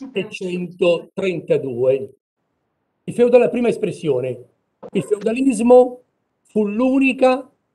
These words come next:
o certo l'u-, la principalissima fonte di tutti i mali.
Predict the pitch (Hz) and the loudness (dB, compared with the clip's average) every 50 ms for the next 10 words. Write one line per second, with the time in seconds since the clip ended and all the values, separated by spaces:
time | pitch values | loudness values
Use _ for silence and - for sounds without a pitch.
0 | _ _ _ _ - 160 151 - 208 214 220 208 185 - - - 170 175 180 180 | _ _ _ _ -2 0 0 2 2 2 2 2 0 -2 -2 0 0 0 0 -2
1 | 180 214 226 165 180 185 - - 233 247 226 220 220 202 156 185 190 226 254 214 | -4 -4 -2 -2 -2 -2 -2 -2 -2 -2 -2 -2 -4 -6 -4 -4 -2 -2 -2 -4
2 | - - 208 196 190 185 190 214 220 208 220 226 226 220 - 247 262 254 254 - | -6 -6 -6 -4 -4 -2 0 2 4 4 4 2 0 0 2 2 2 2 0 -8
3 | _ _ _ _ _ 143 - 233 214 - - 160 147 139 - - _ 175 170 165 | _ _ _ _ _ -6 -4 -4 -4 -4 -6 -8 -8 -8 -12 -12 _ -10 -10 -10
4 | - - - 214 180 143 120 110 104 110 123 123 123 120 117 - | -8 -6 -4 -4 -2 -4 -4 -8 -10 -12 -12 -10 -10 -12 -14 -16